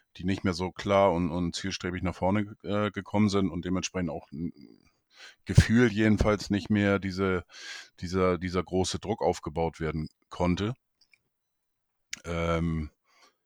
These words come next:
ja, ansonsten sehe ich das natürlich ähnlich. Also, ähm, wirkliche Chancen aus dem Spiel heraus hatte Dresden eigentlich nicht.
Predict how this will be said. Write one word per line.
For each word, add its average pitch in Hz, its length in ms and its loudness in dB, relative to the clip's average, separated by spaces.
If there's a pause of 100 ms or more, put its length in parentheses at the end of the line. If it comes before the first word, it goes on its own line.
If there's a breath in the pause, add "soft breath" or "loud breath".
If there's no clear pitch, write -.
(220)
ja, 78 160 -2
ansonsten 87 420 -2
sehe 90 100 -2
ich 90 60 -6
das 87 160 -4
natürlich 90 300 -4
ähnlich. 90 300 -2
Also, 85 380 -6
ähm, 80 500 -6
wirkliche 87 560 -4
Chancen 95 500 -2
aus 76 180 -4
dem 85 100 -6
Spiel 92 300 -6
heraus 82 380 -2
hatte 82 200 -8
Dresden 87 400 -6
eigentlich 76 280 -8
nicht. - 300 -4